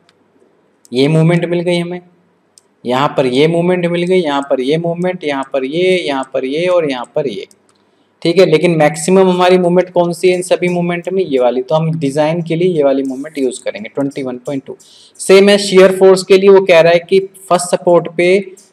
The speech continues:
Dead load के लिए coefficient ये होगा, live load के लिए coefficient ये होगा। इससे एक shear force निकलेगा, इससे एक shear force निकलेगा, दोनों को ऐड कर देंगे तो ट्वेंटी वन पॉइंट एट ये निकल जाएगा। Same as यहाँ पे, same as यहाँ पे, same as यहाँ पे, यहाँ पे, ऐसे ही हमने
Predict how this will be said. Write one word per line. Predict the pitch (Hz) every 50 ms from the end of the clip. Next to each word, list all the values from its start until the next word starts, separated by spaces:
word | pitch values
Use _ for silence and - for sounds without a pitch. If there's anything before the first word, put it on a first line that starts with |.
| _ -
Dead | 127 143 156 160 170
load | 185 180 175 175 170 170 -
के | 180
लिए | 175 180
coefficient | 175 - 175 165 165 170 170 160 175 170 165 160
ये | 143 135 143
होगा, | 156 160 165 170 170 190 190
live | 185 165 156 151 156 156 156
load | 156 156 151 151
के | - 156
लिए | 156 151
coefficient | 156 - 147 - - 151 - 156 143 139 139
ये | 123
होगा। | 110 107 113 117 107 - -
इससे | 160 160 160 - - 196
एक | 190 196 190
shear | - 190 185 185 185
force | 190 190 190 185 185 -
निकलेगा, | 190 185 185 185 190 196 202 196 - -
इससे | - - - - 175
एक | 165 -
shear | - - 175 175 160
force | 165 175 170 160 165 170
निकलेगा, | 165 - 160 170 170 185 190 185 - _ _ _ _ -
दोनों | 143 143 147 160 160
को | 165 165 160 160
ऐड | 147 151 147 160 156
कर | 165 160 156
देंगे | 156 165 160 165
तो | 175 180
ट्वेंटी | 175 160 151 147 151 147 170 160
वन | 156 156 151 156 156 156 -
पॉइंट | 151 151 156 156 - _ -
एट | 139 151 156 156 - - _ _ - - - _ _ -
ये | 147 139 127
निकल | 123 117 - 113 110 107
जाएगा। | 107 104 104 104 95 92 - - _ _ _ -
Same | - - 170 170 170 170
as | 170 170 156
यहाँ | 139 135 135 143 151 160 160 160
पे, | 170 175 175 180 175 175
same | 175 - 156 151 147 151
as | 147 143 135 135
यहाँ | 131 135 143 151 147 - -
पे, | 160 165 165 165 160
same | 160 160 151 147 143 143 139
as | 139 131 123
यहाँ | 123 123 131 135 143 143 139 -
पे, | 165 165 160 160
यहाँ | 151 131 127 131 135 143
पे, | 143 - 165 160
ऐसे | 156 147 151 - - 170
ही |
हमने | 160 156 160 170 185